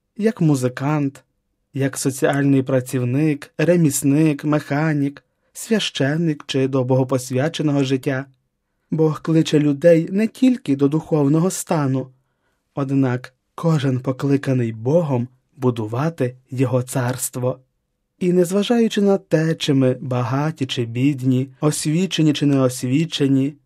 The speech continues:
здорові, чи з якимись вадами, все, що маємо і чим ми є, можемо перемінити на покликання, яким служимо Богові та ближнім. В Божих руках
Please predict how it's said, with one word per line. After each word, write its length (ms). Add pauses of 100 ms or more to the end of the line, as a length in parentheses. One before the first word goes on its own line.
(460)
здорові, 720
чи 340 (280)
з 80
якимись 480
вадами, 580 (840)
все, 280
що 240
маємо 580
і 80
чим 400
ми 160
є, 400 (500)
можемо 560
перемінити 680
на 100
покликання, 800 (480)
яким 400
служимо 640
Богові 640
та 160
ближнім. 680 (880)
В 140
Божих 480
руках 540